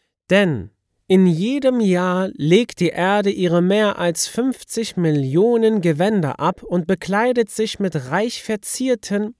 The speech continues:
maßgeschneiderten Gewändern, die aus tausenden Arten von Pflanzen und Tieren gebildet werden, wieder neu.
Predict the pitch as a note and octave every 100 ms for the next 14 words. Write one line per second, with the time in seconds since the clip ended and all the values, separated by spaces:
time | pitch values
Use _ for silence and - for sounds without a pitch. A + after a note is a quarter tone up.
0 | - D3+ E3 G#3 A#3+ - - G3+ - G3
1 | G3 G#3+ A3 G#3 G3+ G3+ G3 F3+ E3 G#3+
2 | A#3 D3 C3 E3+ A3 - _ _ _ _
3 | _ F#3 G3+ G3 G3+ - - B3 C#4 G#3+
4 | A3 A3 G3+ G3+ - G3+ A#3 A3 G3 -
5 | E3+ - F#3+ G#3+ A#3+ - A#3 F3 E3+ -
6 | G3+ F#3+ F#3 F#3+ E3+ D3+ C4 A3+ F3 C3
7 | C3+ C3 C#3 E3 A#3 _ _ - D3 E3+
8 | A3 G3 B2+ G#2